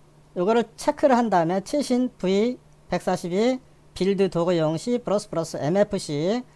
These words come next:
소괄호 열고 엑스팔육 및 엑스육육사를, 아, 설치하시면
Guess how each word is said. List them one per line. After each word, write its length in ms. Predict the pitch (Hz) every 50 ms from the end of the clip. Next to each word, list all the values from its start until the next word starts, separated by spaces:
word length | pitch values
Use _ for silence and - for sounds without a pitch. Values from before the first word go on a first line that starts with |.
| - - -
소괄호 380 | - - - 214 208 208 196 196
열고 520 | 175 151 147 131 123 135 165 214 254 254 - _ - - - - - -
엑스팔육 540 | - 160 165 - 220 - - 208 190 185 165
및 280 | 139 160 180 208 220 - -
엑스육육사를, 1120 | 147 147 - - 147 139 156 - - _ - 151 156 151 - 180 160 156 175 214 240 240 - - - - - - _ - _ _ - - - - - - - - - -
아, 300 | 143 131 131 127 127 127
설치하시면 880 | - - 277 - - 262 233 202 - 165 147 147 175 208 240 254 262